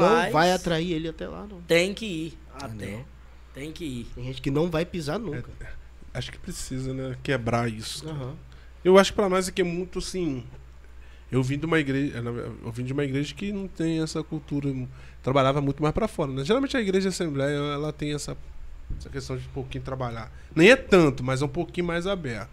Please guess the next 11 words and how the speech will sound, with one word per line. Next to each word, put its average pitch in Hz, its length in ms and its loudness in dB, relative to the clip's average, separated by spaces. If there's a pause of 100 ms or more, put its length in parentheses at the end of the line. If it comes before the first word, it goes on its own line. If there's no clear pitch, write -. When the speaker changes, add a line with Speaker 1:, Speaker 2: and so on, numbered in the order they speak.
(100)
Speaker 1:
Sim, 170 380 -8
sim. - 180 -12
Speaker 3:
Entendeu? 127 520 0
Faz 113 500 -6 (160)
cultos 127 360 -8
ao, 113 260 -10 (640)
na - 60 -14 (100)
praça, 151 580 6
essas 135 140 -4
coisas 135 300 2
assim. 117 280 -2